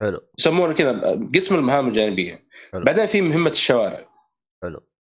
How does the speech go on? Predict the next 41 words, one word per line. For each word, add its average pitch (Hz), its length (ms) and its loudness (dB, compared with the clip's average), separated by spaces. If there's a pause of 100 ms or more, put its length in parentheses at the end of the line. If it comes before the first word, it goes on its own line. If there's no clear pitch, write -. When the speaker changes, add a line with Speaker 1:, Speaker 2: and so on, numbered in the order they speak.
(260)
Speaker 2:
يعني، 170 380 2
آه، 143 220 2
تساعد 139 340 0
الشرطة، 127 460 0
آه، 110 560 2
يدق 123 360 0
عليك 117 220 0
مثلا 117 160 0
واحد 117 220 -2
يقول 117 160 0
لك: 113 140 -4
"والله 117 220 2
يا 107 100 0
أخي، 101 400 -2 (500)
معي 123 200 2
واحد 127 300 0
يبغى 110 240 0
يهرب 120 200 0
من 104 120 0
المدينة"، 104 380 0
فوقت 110 240 0
تساعد. 117 300 0
يعني، 165 160 2
المهام 165 460 0
اللي 139 200 2
مرة 156 260 2
جانبية. 107 560 -2 (720)
فداخلت 170 960 2
معي، 196 200 2
ما، 233 200 2
ما 226 180 2
فهمتها 262 260 0
في 139 60 -4
البداية. 147 280 2
أنا 143 100 0
على 143 160 2
بالي 185 200 0
كلها 185 320 0
زي 160 160 0
كذا، 143 220 0
يعني، 127 380 0